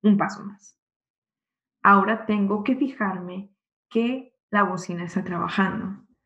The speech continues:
Para ver ese icono está arriba al lado izquierdo. Si tiene un X,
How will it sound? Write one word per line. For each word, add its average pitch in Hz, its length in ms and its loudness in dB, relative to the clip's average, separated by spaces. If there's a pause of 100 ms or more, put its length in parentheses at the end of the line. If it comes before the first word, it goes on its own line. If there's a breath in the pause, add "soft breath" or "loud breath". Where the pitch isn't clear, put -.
(440)
Para 190 280 6
ver 185 180 2
ese 220 240 2
icono 202 680 0 (200 loud breath)
está 190 760 0 (200)
arriba 220 760 4 (260)
al 175 160 4
lado 180 200 0
izquierdo. - 720 -2 (1000)
Si 202 280 2
tiene 220 340 6
un 262 240 4
X, 214 600 -2